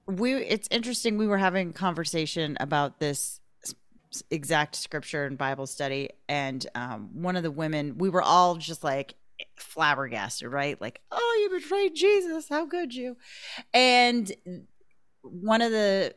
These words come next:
women in our group, they, s-, you know, somebody said, "How can you imagine how you, how could you forgive?" And then one, one woman in our group said, "Yeah, but if it was your child,"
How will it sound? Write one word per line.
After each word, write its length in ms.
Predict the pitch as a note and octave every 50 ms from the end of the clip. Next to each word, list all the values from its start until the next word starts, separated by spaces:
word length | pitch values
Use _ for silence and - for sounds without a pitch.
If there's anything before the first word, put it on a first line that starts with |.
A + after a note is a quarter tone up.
| _ _ _
women 440 | - E3+ G#3 G#3 G#3+ A3 G3+ F#3+ F#3
in 200 | F3+ - - E3
our 140 | E3 D#3+ E3
group, 420 | D#3 - E3 F#3 A3 A#3+ F#3+ - - - - _ _ _
they, 140 | - D#3 F3
s-, 180 | E3+ D#3 - - - - -
you 140 | - F3 F#3+
know, 120 | F3 D#3 D#3
somebody 340 | - - A3 A3 A3 G#3
said, 260 | F#3+ - - F3 E3 D#3 _ - - - - -
"How 420 | - - A3+ A#3 B3 C#4 C4+ G#3 - _ _ _ -
can 140 | - A3 A3
you 100 | G#3 G#3+
imagine 400 | G#3 G3+ F#3+ F#3 F3+ F3 F#3+ F#3
how 300 | D#3+ C#3+ D3+ E3+ F#3+ G3+
you, 240 | A3+ A3+ G#3 G3+ F3 - _ _ _
how 220 | C#3+ C3+ F3 G#3 A3
could 220 | G#3+ - A3+ D#3+
you 100 | F3+ E3
forgive?" 680 | - - D3+ C#3 C3 - C#3 C#3+ D3 B2+ - - - - _ _ - - - - - - _ -
And 260 | - F3 E3 D#3+ D#3 C#3+
then 220 | E3 E3 D#3+ D#3
one, 400 | D3+ E3 E3+ E3+ F3 F3 E3+ - - - _
one 300 | - D#3 E3 E3 E3 D#3+
woman 260 | D#3 D#3+ D#3+ E3 D#3
in 60 | D3+ D3
our 120 | C#3+ C3+
group 260 | C3 - E3 E3+ C#3
said, 360 | - - - D#3 C#3+ C#3+ C3+ - -
"Yeah, 280 | - E3 E3+ E3+ E3+ D#3+ -
but 260 | - D3 C#3 C3 - - _ _ _ _ _ _ _ _ _ _ _ _ _
if 160 | - F3+ F3 -
it 120 | E3 G2+
was 180 | C#3 E3 D3+ -
your 100 | D#3+ D3+
child," 460 | D3+ - F#3+ E3 F3 F#3 G3 F#3+